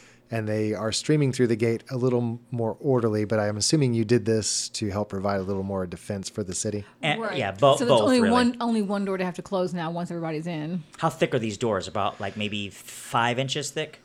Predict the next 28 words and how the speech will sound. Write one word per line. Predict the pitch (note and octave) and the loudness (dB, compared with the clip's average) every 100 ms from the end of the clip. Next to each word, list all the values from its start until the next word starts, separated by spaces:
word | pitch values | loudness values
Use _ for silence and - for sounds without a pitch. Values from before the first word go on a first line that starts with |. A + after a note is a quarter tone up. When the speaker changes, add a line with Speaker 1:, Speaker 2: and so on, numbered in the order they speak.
| _ B2+ | _ -10
Speaker 1:
Uh, | A2 | -8
yeah, | G#2+ A#2+ | -2 0
Speaker 2:
Wood? | D3+ | 2
Speaker 1:
half | A2+ A#2 | 0 0
a | - | -2
foot. | A#2 A2 - | -4 -4 -8
Speaker 2:
Yeah, | - | -12
okay, | F2+ F#2+ - - | -10 -10 -12 -16
okay. | - - | -16 -4
Speaker 1:
They're | B2 G#2 | -2 0
solid | - - A#2+ A2 G#2+ | 0 4 4 4 2
balks | G2+ G2+ G2 - | -2 -2 -4 -6
of | F#2 | -6
wood. | F#2+ F2 | -6 -6
Speaker 2:
Excellent. | F#2 F2+ F#2 - | -8 -10 -14 -12
Speaker 1:
Yep. | G#2 F2 - - - - - - _ _ _ _ | -10 -10 -14 -20 -20 -20 -20 -20 _ _ _ _
And | B2+ A#2+ A#2 | -2 0 2
the | A2+ A2 G#2+ F#2+ - | 0 2 0 -4 -8
last | - A#2+ C3+ C#3 | -2 2 2 2
of | C#3+ | -2
the | A#2+ | -2
people, | - B2+ A#2 G2+ G2+ A2+ | 0 -2 0 -4 -4 -6
so | - B2 | -6 -2
you're | A2 A#2 | 0 2
there | A#2 A2 | 2 2
for | - | 0
a | A2 | -2
good | A2+ G#2+ | 0 -2